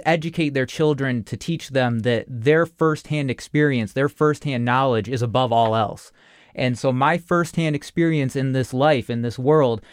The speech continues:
has been that eating plants can heal you and profoundly change your life. And not only have I seen it for me, I'm watching it happen to you, and I watched it happen to my cousin Anuma.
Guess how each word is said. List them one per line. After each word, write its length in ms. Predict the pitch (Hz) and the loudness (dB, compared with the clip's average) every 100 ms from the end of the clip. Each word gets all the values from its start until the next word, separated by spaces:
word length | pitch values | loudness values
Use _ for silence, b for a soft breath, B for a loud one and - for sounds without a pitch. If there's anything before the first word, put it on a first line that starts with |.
| B B | B B
has 200 | 127 120 | -2 0
been 260 | 135 135 | 0 2
that 280 | 127 120 113 _ _ _ _ _ _ _ | 2 2 0 _ _ _ _ _ _ _
eating 340 | 160 170 165 151 | 0 4 4 2
plants 580 | - 165 160 127 - - | 0 0 2 0 -6 -16
can 200 | - 147 | -2 -2
heal 340 | 127 151 160 151 | 0 2 2 2
you 400 | 147 143 143 143 _ | 2 2 0 -4 _
and 420 | - 127 120 110 - _ _ | -4 0 0 -2 -6 _ _
profoundly 540 | - 127 143 139 135 | -4 0 0 0 -2
change 300 | 117 139 127 | -4 -4 -2
your 100 | 117 | 0
life. 260 | 131 139 110 | 2 2 2
And 100 | 120 | 0
not 200 | 131 139 | 2 2
only 220 | 139 135 | 0 0
have 140 | 127 123 | 2 2
I 80 | |
seen 220 | 113 135 123 | 0 -2 -6
it 80 | |
for 140 | - 117 | -4 -2
me, 220 | 127 151 | 0 0
I'm 120 | 135 | 2
watching 340 | 120 120 - 120 | 2 0 0 -4
it 80 | |
happen 260 | 113 117 123 | -2 -2 -2
to 60 | 113 | -2
you, 160 | 131 | 0
and 80 | 143 | 2
I 80 | 135 | 2
watched 300 | 123 127 123 | 2 2 0
it 60 | 123 | -4
happen 280 | 123 123 127 | -4 -4 -6
to 60 | |
my 140 | 123 120 | -4 -4
cousin 260 | 131 123 | -4 -2
Anuma. 420 | 120 127 151 95 | -2 -2 -2 -2